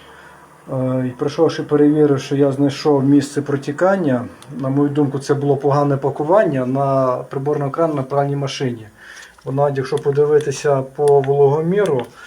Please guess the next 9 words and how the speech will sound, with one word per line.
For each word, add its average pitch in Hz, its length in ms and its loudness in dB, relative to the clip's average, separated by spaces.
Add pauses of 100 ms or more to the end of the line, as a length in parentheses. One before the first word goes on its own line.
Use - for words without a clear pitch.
(220)
тут 143 340 0 (640)
дуже 143 280 0
сильно 147 340 -4
мокра 143 400 -2
стіна. 208 540 -2 (800)
Ось 135 180 -10
бачите, 156 520 -2 (320)
звучить 135 480 -8
сигнал, 196 440 2